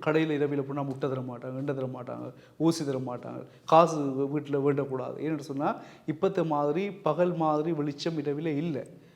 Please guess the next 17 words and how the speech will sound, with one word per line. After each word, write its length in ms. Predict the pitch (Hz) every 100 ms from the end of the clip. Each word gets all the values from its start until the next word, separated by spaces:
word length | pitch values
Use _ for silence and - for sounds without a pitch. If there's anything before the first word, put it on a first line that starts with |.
| -
இரவு 300 | - 143 170
வந்துட்டு 100 | 156
அப்படி 200 | 185 160
கும்மல் 500 | 147 170 175 180 143
இருட்டு, 200 | 139 135
எங்கேயோ 280 | 131 139 160
ஒரு 340 | 165 175 160 151
இடத்துல 140 | 156
லைட் 260 | 147 139 143
எரியும். 280 | 127 120 - - -
ஒரு 140 | - 127
பெட்டி 320 | 156 151 180
கடை, 240 | 147 143
சின்ன 360 | 135 156 156 143
லாம்பு 260 | 160 165
வச்சு 220 | 151 147 143
போட்டு 360 | 139 139 220